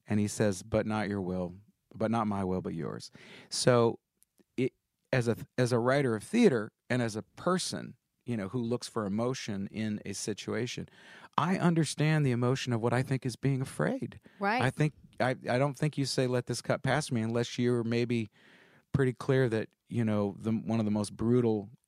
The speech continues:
Speaker 1: oppressive nations ever, Rome,
Speaker 2: Mm-hmm.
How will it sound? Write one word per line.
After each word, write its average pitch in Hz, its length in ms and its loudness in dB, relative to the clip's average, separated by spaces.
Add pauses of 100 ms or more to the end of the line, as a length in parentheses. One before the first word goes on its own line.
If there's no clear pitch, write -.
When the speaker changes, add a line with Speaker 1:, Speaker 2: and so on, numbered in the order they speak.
Speaker 1:
oppressive 113 720 0
nations 113 520 -2
ever, 107 340 0
Rome, 147 480 2 (260)
Speaker 2:
Mm-hmm. 220 300 -4